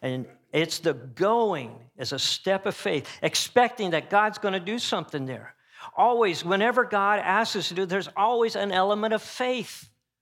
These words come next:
There's an element of trust. "I don't know how it's gonna work out, but I'm going to trust God. I'm going to believe that he's going to,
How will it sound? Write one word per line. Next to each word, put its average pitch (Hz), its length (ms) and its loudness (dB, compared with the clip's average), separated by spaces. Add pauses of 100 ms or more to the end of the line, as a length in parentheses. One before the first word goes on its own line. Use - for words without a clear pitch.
(420)
There's 170 160 -2
an 214 160 4
element 226 340 4
of 220 60 -2
trust. 226 520 -2
"I 175 80 4
don't 202 160 2
know 196 120 2
how 202 260 2
it's 233 140 -4
gonna 226 200 0
work 220 300 0
out, 202 400 -2 (960)
but 170 140 6
I'm 180 240 0
going 214 340 2
to 214 140 -2
trust - 560 0
God. 123 280 2
I'm 160 200 -2
going 202 280 0
to 160 300 -6 (240)
believe 196 580 2
that 185 140 4
he's 151 160 -4
going 160 340 -2
to, 139 260 -4